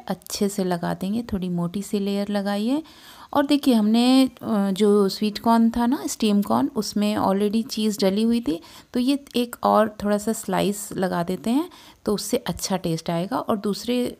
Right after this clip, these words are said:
ब्रेड से कवर करके बस इसको घी या बटर से अच्छे से ब्राउन सा सेक लेंगे दोनों साइड, क्रिस्पी सा हो जाना चाहिए तो खाने में मज़ा आ जाता है और अंदर का जो चीज़ है ना वो मेल्ट हो जाएगा, तो वो कॉर्न के साथ मिल जाएगा,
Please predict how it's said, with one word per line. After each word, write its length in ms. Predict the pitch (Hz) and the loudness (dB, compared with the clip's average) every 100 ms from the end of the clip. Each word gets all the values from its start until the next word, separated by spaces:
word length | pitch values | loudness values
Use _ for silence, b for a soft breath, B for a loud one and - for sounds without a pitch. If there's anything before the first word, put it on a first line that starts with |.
| _ | _
ब्रेड 260 | 185 196 180 | -4 -2 -2
से 140 | - | -4
कवर 320 | 196 185 180 185 | -2 -2 -2 -2
करके 420 | 202 220 285 311 B B B - | -4 -4 -6 -6 B B B -4
बस 220 | 226 247 | -4 -2
इसको 240 | 233 - | -4 -4
घी 360 | 220 208 226 247 | -4 -2 -2 0
या 140 | 233 | -2
बटर 320 | 196 180 175 208 | -2 -4 -4 -8
से 160 | 233 | -8
अच्छे 440 | - 214 - - 190 | -6 -8 -6 -6 -4
से 180 | - | -4
ब्राउन 520 | 190 165 165 160 180 185 | -4 -2 0 0 0 -2
सा 180 | 202 | -2
सेक 320 | 196 - 165 180 | -2 -4 -4 -4
लेंगे 300 | 185 202 208 | -2 -2 0
दोनों 360 | 175 165 180 | 0 2 0
साइड, 300 | 180 233 277 B B B B _ _ - | -2 -2 -4 B B B B _ _ -2
क्रिस्पी 480 | 240 233 - 240 | -2 -2 -2 -2
सा 140 | 233 196 | 0 0
हो 140 | 180 | 0
जाना 300 | 175 170 165 | 0 0 0
चाहिए 300 | 160 175 90 | -4 -8 -10
तो 240 | - - - - 208 | -12 -14 -14 -16 -8
खाने 260 | 180 180 | -6 -6
में 140 | 185 180 | -4 -2
मज़ा 380 | 175 170 185 170 | -2 -2 -2 -2
आ 40 | |
जाता 320 | 170 160 196 | -2 -4 -4
है 240 | 208 262 294 - | -4 -4 -6 -2
और 140 | 196 190 | -2 -2
अंदर 260 | 190 190 208 | -2 -2 -2
का 120 | 214 | -2
जो 120 | 214 | -4
चीज़ 480 | 214 - 226 233 208 | -4 -4 -2 -2 -2
है 60 | |
ना 120 | 202 226 | -2 -2
वो 160 | 226 | 0
मेल्ट 420 | 214 196 190 196 | 0 0 -2 -2
हो 100 | 185 | -2
जाएगा, 480 | 156 160 156 151 156 - B B B B B - | -2 -2 -2 -6 -8 -12 B B B B B -4
तो 100 | 202 | -2
वो 480 | 196 202 202 196 - | 0 0 0 -2 0
कॉर्न 280 | 202 226 240 | 2 2 0
के 120 | 247 | -4
साथ 280 | 240 240 233 | -4 -2 0
मिल 180 | 226 | 0
जाएगा, 600 | 208 214 208 208 208 208 | 0 0 -2 -2 -4 -4